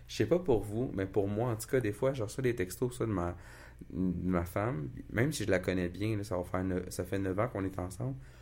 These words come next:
Des fois, il y a des petites affaires où je suis pas sûr, fait que je l'appelle, je suis comme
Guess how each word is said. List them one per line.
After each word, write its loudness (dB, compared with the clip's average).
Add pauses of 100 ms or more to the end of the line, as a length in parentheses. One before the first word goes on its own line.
(340)
Des 0
fois, 0
il 0
y 4
a 4
des 2
petites -4
affaires 4
où -2
je -8
suis -14
pas 8
sûr, 0
fait -4
que -12
je 2
l'appelle, 2
je 2
suis -8
comme -4